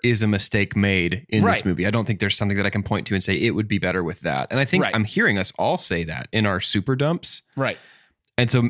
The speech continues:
Speaker 1: I don't know. I think that's, that's just important to, to contextualize that. Like, I think Carter and I talking about a lack of leadership characters,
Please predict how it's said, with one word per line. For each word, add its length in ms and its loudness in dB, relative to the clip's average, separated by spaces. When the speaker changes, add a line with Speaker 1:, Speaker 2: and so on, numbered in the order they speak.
Speaker 1:
I 120 2
don't 100 4
know. 100 4
I 120 2
think 200 -2
that's, 360 0
that's 220 2
just 200 0
important 560 0
to, 260 0
to 100 0
contextualize 840 0
that. 140 0
Like, 160 0
I 80 2
think 300 -2
Carter 260 0
and 100 2
I 80 2
talking 260 0
about 180 0
a 80 0
lack 320 0
of 120 -4
leadership 480 0
characters, 560 0